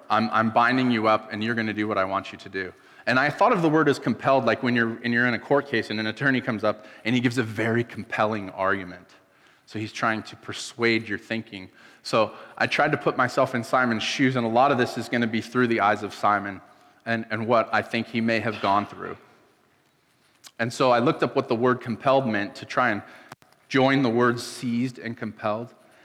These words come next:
And compelled literally means to force or oblige, someone to do something or bring about the use of force or pressure. So Simon's passing by, and the Roman guards say,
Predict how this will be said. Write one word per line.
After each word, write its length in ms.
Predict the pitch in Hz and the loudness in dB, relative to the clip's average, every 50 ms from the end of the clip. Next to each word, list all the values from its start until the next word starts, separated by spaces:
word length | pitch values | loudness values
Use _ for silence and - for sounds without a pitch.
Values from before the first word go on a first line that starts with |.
| _ _ - | _ _ -10
And 100 | 110 - | -8 -2
compelled 400 | - 151 131 - - 175 180 143 | -2 -2 0 2 2 2 2 2
literally 540 | 120 117 156 160 170 170 170 151 135 127 117 | 2 4 4 4 6 4 4 4 2 2 2
means 500 | 113 113 117 123 127 131 147 143 - - | 2 2 2 2 2 2 0 -2 -4 -8
to 140 | - - - | -6 -6 -6
force 560 | - - - - 139 143 147 151 151 - - - | -6 -4 0 2 4 4 4 2 0 -4 -12 -6
or 140 | - 110 110 | -2 0 0
oblige, 540 | 107 101 - 104 98 98 101 101 104 - - - - - - _ _ _ _ | 0 2 2 2 2 2 2 -2 -8 -10 -16 -20 -20 -20 -20 _ _ _ _
someone 440 | _ - - - 143 143 156 165 175 170 | _ -10 -2 0 2 2 4 2 2 0
to 80 | 185 | -2
do 180 | 160 143 165 165 | -2 -2 -2 -2
something 460 | 160 - 156 147 139 - 143 143 135 | 0 0 -2 0 0 -2 -2 -2 0
or 120 | 98 110 | -2 -2
bring 260 | 101 - 117 123 139 135 | -2 0 0 2 2 2
about 300 | 123 117 113 113 - 110 | 2 4 2 2 2 0
the 60 | 107 | -6
use 300 | 107 110 127 147 135 - | -4 -2 -4 -2 -2 -4
of 100 | 135 120 | -6 -6
force 360 | - - 127 123 127 123 - | -2 0 2 2 2 0 -2
or 100 | - 104 | -10 -12
pressure. 460 | - - - 110 104 - - 69 - - _ _ _ _ _ _ _ _ _ _ _ _ _ _ _ _ _ _ _ _ _ _ _ | -8 -2 0 0 0 -2 -6 -12 -14 -20 _ _ _ _ _ _ _ _ _ _ _ _ _ _ _ _ _ _ _ _ _ _ _
So 140 | - - 135 | -4 -4 -4
Simon's 420 | - - 147 160 170 160 143 127 | 0 2 2 2 4 2 0 0
passing 460 | - - 139 123 - - 135 120 117 | 0 0 0 0 0 0 -2 -2 0
by, 360 | 110 117 113 110 104 107 104 - - - - - | 2 4 4 4 4 2 2 -2 -10 -18 -14 -8
and 100 | 104 113 | -2 0
the 80 | 117 | 2
Roman 300 | 120 131 131 131 131 127 | 4 4 4 4 4 4
guards 300 | 120 120 120 123 127 127 | 4 4 4 4 2 0
say, 300 | - - 127 117 113 107 | 0 0 2 2 2 0